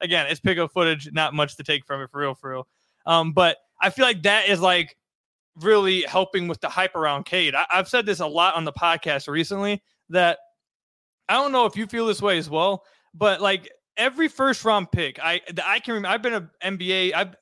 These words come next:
I've loved basketball my whole life, but I guess I'd say an N B A fan when I can really understand everything that was going on. Probably, like, I was twelve when I really, like, understood, like, everything. Um, every first round pick I've seen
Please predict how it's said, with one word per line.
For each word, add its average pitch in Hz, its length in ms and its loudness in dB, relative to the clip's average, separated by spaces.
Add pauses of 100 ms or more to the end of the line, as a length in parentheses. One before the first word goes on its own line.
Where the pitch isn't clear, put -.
(100)
I've 160 300 -4
loved 175 240 -2
basketball 165 320 0
my 147 100 -6
whole 156 160 -4
life, 143 220 -4
but 175 60 -2
I 180 100 0
guess 196 200 -4
I'd 175 140 -4
say 170 380 -6 (720)
an 165 100 -12
N 180 160 -2
B 170 140 0
A 165 80 0
fan 151 360 -2
when 156 120 -2
I 151 40 0
can 151 140 -12
really 156 220 -4
understand 151 540 -2
everything 143 260 -6
that 139 100 -8
was 135 140 -12
going 147 180 -2
on. 135 140 -6
Probably, 180 180 0
like, 156 220 -2
I 147 100 2
was 135 140 -6
twelve 160 520 0
when 165 120 -2
I 156 60 2
really, 156 300 -2
like, 147 200 -4
understood, 151 480 -4
like, 147 180 0
everything. 160 480 -4 (480)
Um, 151 400 2 (240)
every 285 220 2
first - 200 2
round 247 160 4
pick - 160 0
I've 202 200 2
seen 170 540 -2